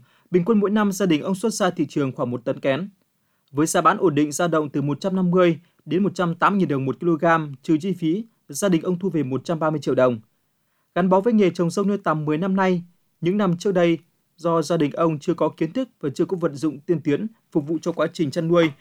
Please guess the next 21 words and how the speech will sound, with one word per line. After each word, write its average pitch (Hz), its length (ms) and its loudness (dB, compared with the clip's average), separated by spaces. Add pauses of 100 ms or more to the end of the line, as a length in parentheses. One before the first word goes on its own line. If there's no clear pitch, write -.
(220)
nên 208 100 0
sản 185 160 -4
xuất 226 160 -6
dâu 196 180 -4
tằm 151 240 -4
tơ 165 200 0
khá 160 160 -4
vất 202 160 -8
vả. 156 280 2 (680)
Nhưng 214 280 6
từ 180 140 4
khi 208 180 0
tham 208 200 0
gia 196 220 0
hợp 170 200 -2
tác 214 140 -4
xã 208 260 -2
dâu 190 180 -2
tằm 156 220 0
Trấn 180 180 -4
Thịnh, 202 200 2